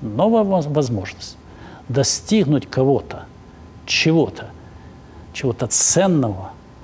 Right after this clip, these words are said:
для царства нашего Господа Иисуса Христа. И для успеха в этом очень важно иметь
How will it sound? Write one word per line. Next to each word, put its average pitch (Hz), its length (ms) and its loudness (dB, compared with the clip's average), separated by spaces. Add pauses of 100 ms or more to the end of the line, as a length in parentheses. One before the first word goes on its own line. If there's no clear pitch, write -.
(320)
для 131 320 0 (340)
царства 170 760 0 (260)
нашего 131 760 2 (160)
Господа 131 600 0 (380)
Иисуса 135 600 2
Христа. - 480 -4 (1300)
И 139 80 0
для 143 180 4
успеха 156 460 2
в 123 60 2
этом 107 260 -6 (760)
очень 123 340 0
важно 120 400 0
иметь 135 340 2